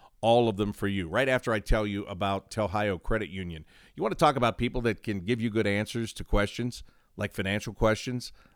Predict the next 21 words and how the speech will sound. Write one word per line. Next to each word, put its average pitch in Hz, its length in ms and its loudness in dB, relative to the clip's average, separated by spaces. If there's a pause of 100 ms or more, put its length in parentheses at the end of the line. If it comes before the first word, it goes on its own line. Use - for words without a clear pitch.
like, 98 380 -4 (500)
"What 127 180 0
should 131 140 2
I 117 60 4
do 113 140 2
with 113 140 2
my 104 100 2
money? 110 280 2
What 110 180 2
is 107 120 -4
the 104 100 -6
best 110 500 -2
way 104 440 0 (400)
for - 120 2
me 104 300 2
to 95 460 -2
handle 107 300 2
my 104 160 2
own 104 120 -2
personal 110 340 6
finances? 104 760 -2